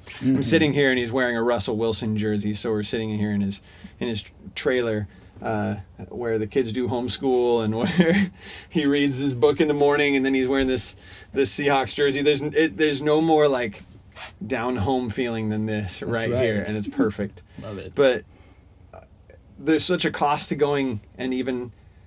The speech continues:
Speaker 2: like, this is something you've invested in. This is, if you, he were sitting in, like, this kinda older Airstream trailer right now, uh, Airstream or whatever, whatever
Speaker 1: <laughs>
Speaker 2: brand
Speaker 1: Whatever,
Speaker 2: it is,
Speaker 1: yeah.
Speaker 2: but you've invested a lot of time into refurbishing it.
Speaker 1: Mm-hmm.
Speaker 2: There's, there must be something weird that goes through your head and going,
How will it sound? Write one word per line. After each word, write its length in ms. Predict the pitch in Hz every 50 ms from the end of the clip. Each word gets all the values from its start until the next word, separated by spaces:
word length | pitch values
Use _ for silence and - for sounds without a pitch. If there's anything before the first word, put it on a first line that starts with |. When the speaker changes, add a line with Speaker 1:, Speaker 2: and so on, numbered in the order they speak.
| - - -
Speaker 2:
like, 160 | 131 123 101
this 180 | - 156 151 180
is 80 | 170
something 320 | - 160 147 - 147 139 135
you've 100 | 135 131
invested 380 | 127 120 143 156 - - 120
in. 180 | 104 101 101 107
This 160 | 131 151 143
is, 160 | 135 123 - -
if 180 | 131 101 -
you, 340 | 135 127 127 104 80 71 - - - - -
he 120 | - 147
were 100 | 147 135
sitting 240 | - 185 165 160 147
in, 80 | 135
like, 160 | 123 120 110 101
this 140 | 117 101
kinda 180 | - 143 135 127
older 300 | 107 117 120 120 120 120 113
Airstream 480 | 113 117 110 - - - 127 117 113
trailer 380 | 104 - 120 110 107 104 104 104
right 160 | 104 104 101
now, 260 | 98 104 101 101 104 - - - - - - - - - - -
uh, 460 | - 113 107 104 101 98 95 85 - - - - -
Airstream 440 | - - 123 110 - - 117 113 107
or 100 | 101 101
whatever, 320 | 101 107 110 107 104 101 95 -
whatever 260 | - 113 - 247 -
Speaker 1:
<laughs> 0 |
Speaker 2:
brand 200 | - 240 196 170
Speaker 1:
Whatever, 180 | 190 185 135 117
Speaker 2:
it 40 | -
is, 120 | 156 -
Speaker 1:
yeah. 80 | 123 -
Speaker 2:
but 180 | 139 120 113 - - - - - - -
you've 140 | - 165 180
invested 320 | 180 175 196 202 202 233
a 60 | 226 214
lot 140 | 180 165
of 80 | 147 -
time 260 | - 170 185 226 214
into 140 | 160 127 120
refurbishing 640 | 117 120 107 - 165 196 226 285 202 - 120 110 104
it. 180 | 101 98 -
Speaker 1:
Mm-hmm. 400 | - 139 135 135 135 139 143 147 - -
Speaker 2:
There's, 180 | 156 160 156
there 240 | 156 - - 175 180
must 220 | 175 180 185 -
be 80 | 202 190
something 480 | - - 175 170 165 175 160 151 147 139
weird 260 | 147 151 160 160 143
that 80 | 143
goes 240 | - 135 131 127 -
through 140 | - 147 139
your 100 | 135 123
head 180 | 107 139 139 135
and 120 | 131 120
going, 320 | 127 120 120 117 113 104